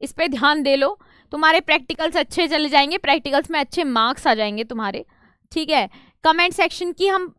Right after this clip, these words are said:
अगर मैं बात कर लूँ, अब आपको कमेंट्स क्या देने हैं, जो कमेंट्स मैंने आपको बताए हैं वही। Lined with germinal epithelium, right guys? देखो, lined with germinal epithelium, ठीक है। ओवम जो है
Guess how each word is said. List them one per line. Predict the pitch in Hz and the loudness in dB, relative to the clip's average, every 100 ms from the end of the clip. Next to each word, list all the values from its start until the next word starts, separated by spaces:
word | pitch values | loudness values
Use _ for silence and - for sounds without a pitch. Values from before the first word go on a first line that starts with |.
| - | -6
अगर | - 285 320 | -2 0 0
मैं | 370 330 | 0 4
बात | 311 311 | 4 4
कर | 320 | -2
लूँ, | 349 | 2
अब | 359 | 2
आपको | - 403 | 2 -2
कमेंट्स | - 302 330 370 - - - | 0 0 0 -2 -6 -14 2
क्या | 339 330 | 6 6
देने | 311 254 247 | 4 0 -2
हैं, | 320 311 | -4 -4
जो | 330 | -4
कमेंट्स | 294 294 294 | -2 -4 -4
मैंने | 320 320 | -2 -2
आपको | 302 - | -2 -2
बताए | 233 240 247 | -2 0 -2
हैं | 285 | -2
वही। | 247 254 277 - _ - - | -4 -4 -6 -10 _ -20 0
Lined | 285 339 370 | 6 6 4
with | 359 302 | 0 0
germinal | 320 302 302 339 349 | 2 2 2 2 4
epithelium, | 302 330 - 330 330 392 | 4 2 -2 0 2 0
right | 349 302 294 | 2 2 4
guys? | 330 349 381 330 | 2 2 2 -2
देखो, | 220 - 190 190 247 | -4 -4 -12 -6 2
lined | 269 330 320 | 4 4 0
with | 370 285 | -4 -2
germinal | 294 285 302 330 349 - | 0 2 0 0 -2 0
epithelium, | 285 294 - 277 262 226 180 202 _ _ _ _ _ _ - | -2 -2 -4 -2 0 -2 -6 -12 _ _ _ _ _ _ -4
ठीक | 381 403 | 0 4
है। | 262 214 _ _ _ _ _ _ _ _ _ - | 2 0 _ _ _ _ _ _ _ _ _ 2
ओवम | 381 381 427 440 403 - _ 240 | 4 6 4 4 2 -12 _ -8
जो | 302 | -4
है | 330 370 | 0 0